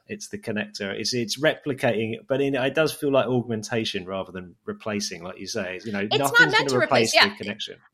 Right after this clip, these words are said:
Speaker 1: Yeah.
Speaker 2: I think this whole set of, of folks that are like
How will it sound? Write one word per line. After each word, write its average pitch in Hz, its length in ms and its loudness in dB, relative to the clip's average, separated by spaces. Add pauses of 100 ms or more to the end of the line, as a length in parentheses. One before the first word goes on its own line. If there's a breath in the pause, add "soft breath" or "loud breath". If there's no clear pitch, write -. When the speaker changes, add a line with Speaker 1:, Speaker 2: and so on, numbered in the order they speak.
Speaker 1:
Yeah. - 140 -10 (180)
Speaker 2:
I 440 200 6
think 640 200 -2
this 508 160 2
whole 370 280 2
set 294 440 2
of, 247 320 2 (100)
of 240 320 6 (380)
folks 262 280 0
that 247 140 2
are 226 160 4
like 202 460 0